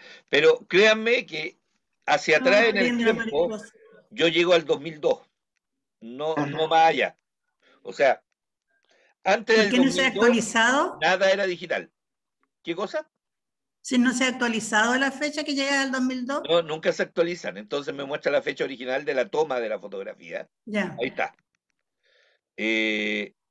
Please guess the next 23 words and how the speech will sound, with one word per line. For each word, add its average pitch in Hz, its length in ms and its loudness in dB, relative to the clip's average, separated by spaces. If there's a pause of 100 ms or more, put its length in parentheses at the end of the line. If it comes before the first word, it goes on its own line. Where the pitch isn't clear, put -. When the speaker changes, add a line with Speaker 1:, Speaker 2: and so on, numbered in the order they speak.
(180)
Speaker 1:
enero 165 400 2
del 175 160 2
dos 151 140 -2
mil. 98 280 -14 (1500)
Como 123 220 0
Speaker 2:
Ya. 127 80 6
Speaker 1:
verán, 143 160 0
hay 127 180 0
siete 175 320 -4
fotos. 190 460 -8 (600)
Y 131 120 -2
después 147 280 2
en 147 140 -2 (160)
cuatro 190 300 0
de 185 40 2
julio 180 220 0
de 180 80 2
dos 156 100 0
mil 160 140 -10
cuatro 175 260 -2
empieza, 151 580 -6 (300)
pero 127 220 0
fotografías 127 1000 -2